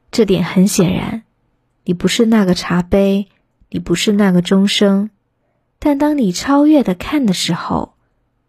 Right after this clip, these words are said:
你也会发现，你不是那个思想，你不是那个给茶杯命名的思想，也不是那个给钟声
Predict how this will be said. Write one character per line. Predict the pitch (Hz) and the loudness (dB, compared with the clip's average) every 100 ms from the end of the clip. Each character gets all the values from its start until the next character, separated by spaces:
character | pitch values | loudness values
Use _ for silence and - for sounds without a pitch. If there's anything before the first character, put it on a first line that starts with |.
| _ _ | _ _
你 | - 302 | -2 2
也 | 185 | 2
会 | - 185 | 2 0
发 | - 208 220 | 0 -2 -2
现， | - 247 190 - _ _ _ _ _ _ | 0 0 0 -6 _ _ _ _ _ _
你 | 185 | -4
不 | 175 180 | -2 -2
是 | 180 - 262 | 0 2 2
那 | 247 | 2
个 | 208 196 | 0 -4
思 | - 240 | -2 0
想， | 254 - - _ _ _ _ _ _ _ _ _ _ _ _ - | 0 -2 -4 _ _ _ _ _ _ _ _ _ _ _ _ -2
你 | 196 | 0
不 | 196 | 2
是 | 208 254 | 2 2
那 | 240 240 220 | 4 4 2
个 | 214 214 185 - - _ _ _ - | 2 2 2 0 -8 _ _ _ -2
给 | 180 | -2
茶 | 175 - 180 | -2 -4 -2
杯 | 180 247 247 254 254 254 _ | 0 2 4 4 2 -2 _
命 | 285 220 | -2 2
名 | 175 202 | 2 0
的 | 240 | -4
思 | - 262 277 | -6 0 0
想， | - - - _ _ _ _ _ _ _ _ _ _ | 0 -6 -8 _ _ _ _ _ _ _ _ _ _
也 | 190 | -2
不 | 180 180 | 2 0
是 | - 214 | 2 2
那 | 214 196 | 2 2
个 | 175 190 165 165 - _ _ | 0 0 0 -2 -10 _ _
给 | 170 - | -6 -4
钟 | - 214 226 | 0 0 2
声 | 226 - 220 214 214 | 0 2 2 2 -4